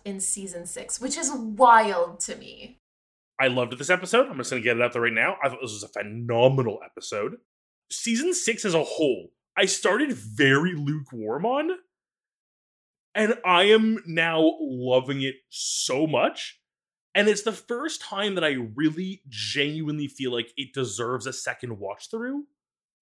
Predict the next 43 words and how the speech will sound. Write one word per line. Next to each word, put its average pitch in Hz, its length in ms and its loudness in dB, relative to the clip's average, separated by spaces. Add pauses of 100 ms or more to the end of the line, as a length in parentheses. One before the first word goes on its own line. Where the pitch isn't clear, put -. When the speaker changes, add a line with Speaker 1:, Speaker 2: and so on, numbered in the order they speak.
(680)
Speaker 2:
Like, 214 120 0
other 330 220 -2
seasons 285 320 0
were 202 140 -4
fun, 185 340 0
and 107 100 -4
I'm 139 120 -4
sure 226 240 0
if 190 40 -4
I 190 60 2
watch 180 300 -2
them 175 100 -10
again, 170 160 -4
I'd 147 180 -4
get 139 140 -2
a 127 80 -6
little 123 240 0
more 120 220 -2
out 185 160 0
of 135 80 -4
them. 101 180 -6 (380)
But 185 120 0
I 185 80 2
feel 185 240 -4
like 202 180 -2
this 143 280 -6
season, 127 500 -8 (120)
more 135 340 -2
than 131 180 -8
the 127 60 -10
past - 480 -8
five, 123 360 -4
have 117 200 -10
really 143 280 -4
had 147 300 0
those, 127 240 -2
like, 120 300 -2 (640)
if 139 180 -6
you 160 120 -12
go 180 260 4
back 180 280 2
and 135 120 -8
watch 165 460 -2